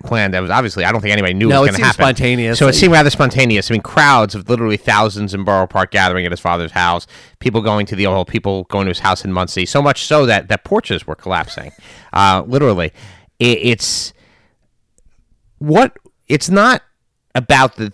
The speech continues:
Speaker 1: I don't think this is about the justice system. I think here that over and over what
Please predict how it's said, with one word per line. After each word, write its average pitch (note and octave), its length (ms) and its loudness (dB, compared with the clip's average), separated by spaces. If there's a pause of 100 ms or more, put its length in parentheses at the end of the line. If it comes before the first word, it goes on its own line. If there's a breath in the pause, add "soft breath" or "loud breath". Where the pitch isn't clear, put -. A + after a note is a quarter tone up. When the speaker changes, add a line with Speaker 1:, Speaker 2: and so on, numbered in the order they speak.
(100)
Speaker 1:
I C3 100 2
don't F#3 140 2
think D#3 200 -2
this - 180 -2
is A2 120 -4
about G2 260 0
the F#2+ 80 -4
justice F2 420 -4
system. - 640 -12 (160)
I A2 160 0
think A#2 400 -8
here A2+ 540 0
that F#2 480 0 (500)
over D3+ 340 4
and C3 120 0
over F2+ 760 0
what F#2+ 460 -4